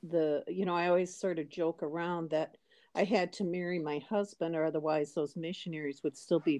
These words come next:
following me around. But so I didn't, like, say, "Oh, yes, right away, I'm gonna join the church," or anything. It took a little while.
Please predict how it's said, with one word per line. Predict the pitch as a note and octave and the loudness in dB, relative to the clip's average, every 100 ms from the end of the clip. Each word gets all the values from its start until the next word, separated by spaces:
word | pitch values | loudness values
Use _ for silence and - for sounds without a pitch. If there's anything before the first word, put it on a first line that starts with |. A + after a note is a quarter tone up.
| - | 2
following | D#3+ D#3+ D#3 C#3+ | 2 4 2 2
me | C#3 | 0
around. | C#3+ D#3+ G3+ F#3 D3 - | 0 2 2 4 0 2
But | D#3+ - _ _ _ - - _ | 2 2 _ _ _ -20 -20 _
so | - A#3 G#3+ - | 10 12 12 10
I | G3 | 4
didn't, | A3+ G3 D4+ D#4 C4 - | 4 0 0 0 -2 -2
like, | A3+ G3 F#3+ | 0 0 -2
say, | - D#3+ | -4 0
"Oh, | D3+ F3 | 0 0
yes, | F3 D3 - - | 0 -2 -6 -8
right | E3+ E3 | -6 -4
away, | D#3+ F#3+ F3 D3+ | -4 -2 -2 -2
I'm | D3 D#3 | -4 -8
gonna | - E3 | -8 -8
join | C#3+ D#3 D3+ | -8 -8 -6
the | C#3 | -8
church," | C3 - C#4 - | -8 -6 -6 -6
or | E3+ | -6
anything. | D#3+ - D#3+ D3+ | -6 -6 -8 -8
It | D3 | -6
took | - F#3+ | -2 0
a | |
little | E3 D#3+ C#3+ | 2 0 0
while. | D3 D#3 D#3 D3 C#3 | 0 2 2 2 -2